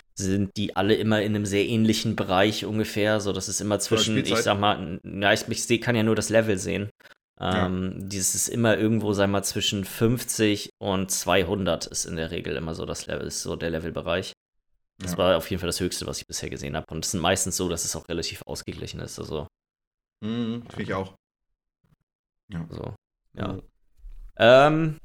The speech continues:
Speaker 2: Soll ich ein bisschen weitermachen? Ich werd euch danach einmal kurz, kurz auf Toilette. <laughs> Das muss ich dann doch noch mal dringend.
Speaker 1: Ja.
Speaker 2: Ähm, dann würde ich einfach nur mal ganz kurz noch mal erzählen. Ich spiele letzte Zeit wieder vermehrt T F T. Nachdem ich
Speaker 1: Mhm.
Speaker 2: mich ja für, äh, Dota Underlords mal wieder ein bisschen interessiert hatte, hab ich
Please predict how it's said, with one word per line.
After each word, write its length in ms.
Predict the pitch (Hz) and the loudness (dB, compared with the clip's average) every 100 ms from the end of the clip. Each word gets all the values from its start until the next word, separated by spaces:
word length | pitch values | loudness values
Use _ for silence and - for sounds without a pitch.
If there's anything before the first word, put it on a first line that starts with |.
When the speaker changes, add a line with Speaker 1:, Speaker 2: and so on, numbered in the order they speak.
| - - - - - - | -14 -14 -14 -16 -18 4
Speaker 2:
Soll 140 | 247 | 6
ich 60 | 202 | 8
ein 40 | |
bisschen 160 | 190 175 | 6 6
weitermachen? 320 | 190 175 160 | 6 6 6
Ich 80 | 156 | 4
werd 140 | 160 | 2
euch 80 | 156 | 2
danach 240 | 147 147 147 | 2 2 0
einmal 180 | 143 | -4
kurz, 160 | 139 143 | -4 -6
kurz 460 | - 139 - - - - - - _ - _ | -8 -10 -8 -16 -16 -18 -20 -20 _ -20 _
auf 100 | - | -14
Toilette. 400 | - 120 113 120 - - | -4 -2 0 -4 -10 2
<laughs> 100 | 160 156 | 2 6
Das 180 | 160 - | 6 6
muss 180 | 123 95 | -2 0
ich 220 | 117 110 | -2 -2
dann 120 | 135 | -4
doch 140 | 120 113 | -2 0
noch 100 | 120 | 0
mal 120 | 101 | -2
dringend. 340 | 104 107 120 147 - 226 165 - | -4 -6 -6 -10 -14 -10 -10 -2
Speaker 1:
Ja. 220 | 202 175 | 6 6
Speaker 2:
Ähm, 180 | 104 101 | 6 0
dann 160 | 101 131 | 0 4
würde 140 | 143 | 8
ich 100 | 147 | 8
einfach 180 | 135 131 | 6 2
nur 100 | 135 | 2
mal 100 | 135 | 4
ganz 240 | 123 123 - | 2 0 -4
kurz 180 | 127 - | -8 -8
noch 80 | 110 | -4
mal 140 | 113 | -4
erzählen. 340 | 104 123 113 - - | -2 -4 -4 -8 -8
Ich 100 | - | -2
spiele 180 | 131 175 | 6 8
letzte 180 | 170 175 | 8 6
Zeit 60 | 156 | 6
wieder 160 | 156 | 4
vermehrt 440 | 147 147 143 139 - | 2 2 4 2 2
T 120 | 143 | -2
F 120 | 135 | -2
T. 360 | - 151 208 - _ _ _ _ - | -2 -2 -4 -8 _ _ _ _ -4
Nachdem 260 | 123 127 | 2 4
ich 40 | 127 | 4
Speaker 1:
Mhm. 60 | |
Speaker 2:
mich 120 | 123 117 | 2 0
ja 120 | 120 | 0
für, 520 | - 123 123 120 117 | -2 0 2 4 4
äh, 240 | 113 110 107 | 4 2 0
Dota 300 | 113 107 104 | 0 0 0
Underlords 420 | 117 101 98 95 | -2 0 0 -2
mal 100 | 104 | -6
wieder 120 | 101 | -4
ein 80 | 101 | -4
bisschen 180 | 95 101 | -6 -12
interessiert 320 | 90 98 107 | -14 -10 -8
hatte, 200 | 107 107 | -4 -4
hab 120 | 101 | -4
ich 100 | 95 | -8